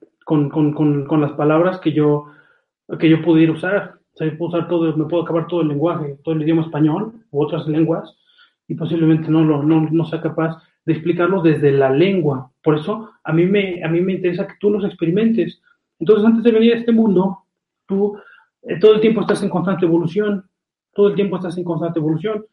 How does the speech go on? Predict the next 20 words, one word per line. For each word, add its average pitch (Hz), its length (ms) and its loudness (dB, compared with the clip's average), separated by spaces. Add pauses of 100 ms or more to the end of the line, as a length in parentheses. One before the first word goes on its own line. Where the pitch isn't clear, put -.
(760)
Y 175 120 -2
tú 226 140 2
como 226 460 2
tu 160 160 0
Dios, 196 560 2 (100)
tú 185 160 -4
siendo 208 260 0
Dios, 185 440 0
tu 151 140 -2
trono, 196 540 4
tú 202 80 -6
eres 190 140 -4
el 165 140 -2
rey, 185 340 0
el 156 100 0
gobernador 156 600 2
de 190 60 -6
todo 208 160 2
el 202 80 -2
universo, 180 580 -8